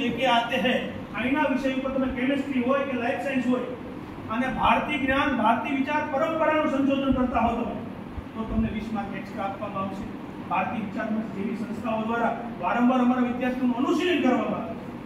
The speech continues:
અને આ વિષયો વિશે એટલે લગભગ યુનિવર્સિટીનું કમિશનર સાહેબ સંપૂર્ણ પોર્ટલ છે પી એચ ડી નું ઓનલાઈન છે, પેપરલેસ પી એચ ડી ચાલે છે. તમે admission લો ત્યારથી degree મળે ત્યાં સુધી એનો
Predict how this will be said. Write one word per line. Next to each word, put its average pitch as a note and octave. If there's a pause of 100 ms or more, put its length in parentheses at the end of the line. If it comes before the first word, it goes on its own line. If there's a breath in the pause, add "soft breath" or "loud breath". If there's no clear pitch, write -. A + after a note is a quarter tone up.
(200)
અને A#3+ (220)
આ C#4+
વિષયો C#4
વિશે - (420)
એટલે A#3
લગભગ G#3+
યુનિવર્સિટીનું A#3+ (280)
કમિશનર B3
સાહેબ - (260)
સંપૂર્ણ C#4+ (140)
પોર્ટલ C4 (220)
છે C#4+ (140)
પી C4+
એચ -
ડી C#4+
નું C#4
ઓનલાઈન A3
છે, - (920)
પેપરલેસ D#4
પી C#4
એચ B3
ડી A#3+
ચાલે A3+
છે. - (640)
તમે A#3
admission B3+
લો D4
ત્યારથી B3+
degree C#4
મળે C#4
ત્યાં C4+
સુધી B3+
એનો B3